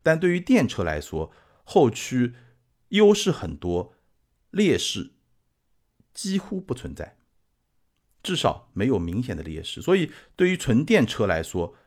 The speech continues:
纯电平台的纯电车来说，后驱比前驱是更加先进、有优势的。然后这款车呢，也提供了一个前备箱，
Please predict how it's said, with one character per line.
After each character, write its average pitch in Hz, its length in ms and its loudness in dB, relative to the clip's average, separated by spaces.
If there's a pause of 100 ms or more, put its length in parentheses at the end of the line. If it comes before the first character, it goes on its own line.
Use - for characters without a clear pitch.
纯 143 280 0
电 214 180 4
平 - 220 0
台 139 160 0
的 123 80 -2
纯 98 160 -4
电 90 160 -4
车 87 160 -8
来 78 120 -4
说， 82 260 -8 (240)
后 110 260 0
驱 - 180 -12
比 - 260 -16
前 82 240 -8
驱 - 160 -10
是 - 140 -12
更 78 160 -10
加 80 140 -8
先 85 260 -6
进、 - 180 -10 (280)
有 80 160 -6
优 95 120 -2
势 92 160 -8
的。 - 160 -14 (440)
然 156 100 6
后 175 80 8
这 220 80 2
款 190 180 0
车 139 160 2
呢， 127 280 2 (420)
也 104 180 0
提 - 200 -6
供 120 100 2
了 113 80 2
一 95 80 -6
个 104 80 -2
前 95 200 -6
备 104 120 -4
箱， 90 260 -6